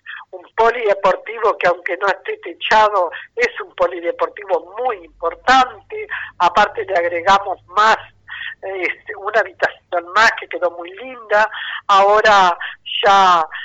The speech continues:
Eh, la Comisión de Carnaval le vienen los juegos biosaludables para el polideportivo.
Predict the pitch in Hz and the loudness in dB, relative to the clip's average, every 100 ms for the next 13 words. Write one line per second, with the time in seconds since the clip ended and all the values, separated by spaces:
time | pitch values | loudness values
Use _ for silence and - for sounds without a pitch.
0 | - - 180 175 180 185 - 170 170 - | -14 -8 -2 -2 2 2 0 -4 -10 -10
1 | 208 190 185 180 170 175 190 190 180 196 | -8 -8 -2 0 2 4 2 0 -8 -8
2 | 185 170 - 196 190 185 - 427 - - | -4 -6 -4 -4 -2 -2 -4 -6 -4 -2
3 | 165 160 185 196 208 165 160 156 - 175 | -4 0 4 4 2 -4 -4 -6 -8 -8
4 | 175 170 165 - - 254 214 190 | -6 -4 -6 -6 -12 -12 -6 -4